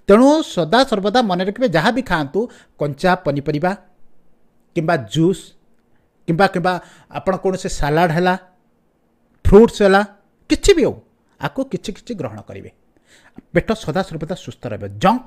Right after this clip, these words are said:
ଫୁଡ୍ ଠାରୁ ସୁନିଶ୍ଚିତ ଦୂରେଇ ରହିବେ। ଛଅ ନମ୍ବର, କାରଣ ଆ ଦେହରେ ଅତିରିକ୍ତ କଦର୍ଯ୍ୟ ରକମର ପଦାର୍ଥ ମିଶା ହଉଛି, ତେଲ, ଅତି ନିମ୍ନ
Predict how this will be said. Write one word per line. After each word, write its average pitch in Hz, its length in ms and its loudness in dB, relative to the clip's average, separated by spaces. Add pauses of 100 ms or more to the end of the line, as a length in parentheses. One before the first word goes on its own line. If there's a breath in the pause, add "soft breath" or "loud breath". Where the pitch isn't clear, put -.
ଫୁଡ୍ 214 200 -4
ଠାରୁ 214 140 -8
ସୁନିଶ୍ଚିତ 156 500 -12
ଦୂରେଇ 113 300 -10
ରହିବେ। 98 240 -14 (240)
ଛଅ 117 140 -10
ନମ୍ବର, 107 280 -14 (920 loud breath)
କାରଣ 208 160 4
ଆ 190 240 2 (100)
ଦେହରେ 233 260 6
ଅତିରିକ୍ତ 226 640 0
କଦର୍ଯ୍ୟ 185 600 0
ରକମର 269 360 4 (200)
ପଦାର୍ଥ 180 360 4
ମିଶା 247 320 0
ହଉଛି, 262 280 -4 (500 soft breath)
ତେଲ, 190 220 4 (1000)
ଅତି 190 200 -4
ନିମ୍ନ 196 260 0